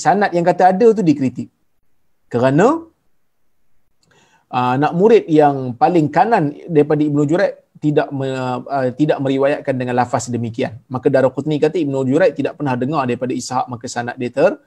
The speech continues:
terputus. Okey, jalur lain iaitu Abu Hurairah juga cacat kerana, ah, ia sebenarnya adalah kalam Ka'ab. Jadi syawahid-syawahid, bantuan-bantuan, jalur-jalur lain semuanya tidak lepas daripada kedaifan. Cuma bagi saya, walaupun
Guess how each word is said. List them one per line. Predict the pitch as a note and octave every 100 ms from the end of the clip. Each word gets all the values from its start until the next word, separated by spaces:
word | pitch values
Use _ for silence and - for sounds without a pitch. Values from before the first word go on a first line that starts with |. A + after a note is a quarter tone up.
| _ _ _
terputus. | - A2 - A2+ A#2+ B2 - _
Okey, | - A2+ G3+ -
jalur | B2+ D#3 A3+ C4+
lain | A#3 G#3+ C4 D#3
iaitu | D#3 D3+ E3
Abu | D3
Hurairah | D3 D#3 D#3+ D3+
juga | D3 - -
cacat | B2+ F3+ C#4 E4 _
kerana, | - A#2+ C3+ E3+ D4 - _ _ _ _ _
ah, | - A#2+ B2
ia | - D3 D#3+
sebenarnya | D3 C3 D3 E3+ F3
adalah | B2+
kalam | A#2 B2+ C#3 A#2+
Ka'ab. | A#2+ C#3 C3 _ _ _ _ _
Jadi | C3+
syawahid-syawahid, | C#3 - C#3 D3 F3 G3+ G3 D#3+ D#3+ E3+ D#3+ D3
bantuan-bantuan, | C#3 C#3+ D3+ G3+ D3+ D#3 D#3 E3 B2 A2+ -
jalur-jalur | B2 C#3+ G3 D#3+ E3
lain | F3 F#3 A3 F#3
semuanya | D#3 E3 D#3+ D3+
tidak | C3+ C3+
lepas | C3 B2
daripada | B2+ A#2+ B2 A#2
kedaifan. | B2+ C3 B2+ E3+ B3+ G4 _ _ _ _ _ _
Cuma | - D3 G3+
bagi | D3+ D#3+
saya, | D3 D#3+ D3+
walaupun | C3 C#3+ D3 C#3+ E3+ B2